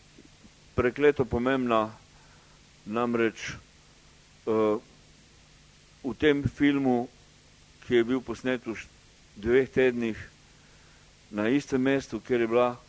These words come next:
komuna francoska, njeno jedro, in na istem mestu v isti četrti, šestnajst, se mi zdi, kjer je bil,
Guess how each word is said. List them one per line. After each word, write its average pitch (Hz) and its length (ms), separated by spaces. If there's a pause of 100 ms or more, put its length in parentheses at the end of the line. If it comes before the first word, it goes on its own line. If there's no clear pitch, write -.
(180)
komuna 117 460 (840)
francoska, 104 800 (1000)
njeno 113 260
jedro, 131 640 (440)
in 107 320 (300)
na 110 200
istem 120 240
mestu 113 460 (1000)
v 110 120
isti 120 220
četrti, 113 640 (800)
šestnajst, 117 600
se 107 100
mi 104 140
zdi, 113 280 (160)
kjer 113 280 (340)
je 104 120
bil, 110 260